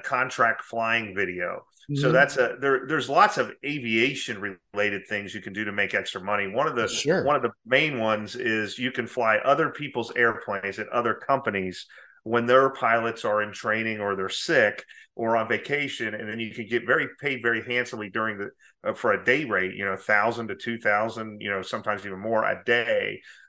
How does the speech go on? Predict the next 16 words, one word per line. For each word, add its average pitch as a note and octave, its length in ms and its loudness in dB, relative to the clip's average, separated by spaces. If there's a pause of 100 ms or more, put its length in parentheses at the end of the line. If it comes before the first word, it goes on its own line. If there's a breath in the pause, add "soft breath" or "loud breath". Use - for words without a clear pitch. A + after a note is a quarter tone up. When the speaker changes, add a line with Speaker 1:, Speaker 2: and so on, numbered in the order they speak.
Speaker 1:
to A#2 100 -2
fly A#2 260 4
those G#2+ 220 -2
trips. B2 400 0
And G#2+ 100 -4
that's C#3 220 2
a A#2 60 4
very A#2 420 4
easy A#2+ 540 -6 (360 loud breath)
extra A#2 600 0 (300)
money A#2 500 0
thing A2 320 -4
that G2 100 -6
you G2+ 140 -6
can F#2+ 180 -8
do. B2 460 4